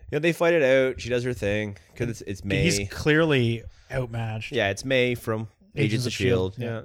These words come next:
Speaker 1: she kicks ass.
Speaker 2: She's
Speaker 1: So
Speaker 2: in her fifties.
Speaker 1: Yeah, that is actually quite impressive, by the way.
Speaker 2: She's phenomenal for, yeah.
Speaker 1: Mm-hmm. So she kicks his ass,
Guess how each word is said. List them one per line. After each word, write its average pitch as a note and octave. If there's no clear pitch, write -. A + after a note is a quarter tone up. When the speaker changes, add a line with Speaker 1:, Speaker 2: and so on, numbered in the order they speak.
Speaker 1:
she -
kicks -
ass. E2
Speaker 2:
She's F#3+
Speaker 1:
So -
Speaker 2:
in B4+
her F4
fifties. -
Speaker 1:
Yeah, A2+
that A2
is G#2+
actually F#2
quite E2
impressive, D#2
by -
the G3
way. C4
Speaker 2:
She's -
phenomenal C3+
for, A2+
yeah. A2
Speaker 1:
Mm-hmm. F2+
So -
she C#3
kicks F3+
his F3
ass, C#3